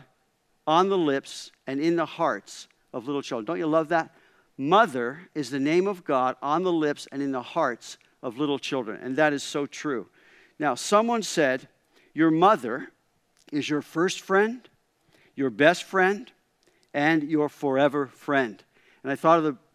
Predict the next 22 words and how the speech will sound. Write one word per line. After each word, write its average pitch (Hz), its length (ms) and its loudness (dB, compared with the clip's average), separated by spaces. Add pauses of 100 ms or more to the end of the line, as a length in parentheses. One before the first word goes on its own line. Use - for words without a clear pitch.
(120)
the 131 180 -6
book 156 220 -2
of 143 100 -4
Proverbs, 135 600 0
how 139 100 -4
we 139 140 -4
read 151 260 0
this. 127 380 -6 (320)
"Strength 190 520 2
and 190 140 0
honor," 151 300 0
and 156 80 -2
I'm 180 80 0
gonna 185 160 2
personalize 139 640 -4
this 127 200 -8
to 135 120 -16
speak - 340 -8
to 170 100 -8
you 160 120 0
moms 135 340 0
and, 127 120 -10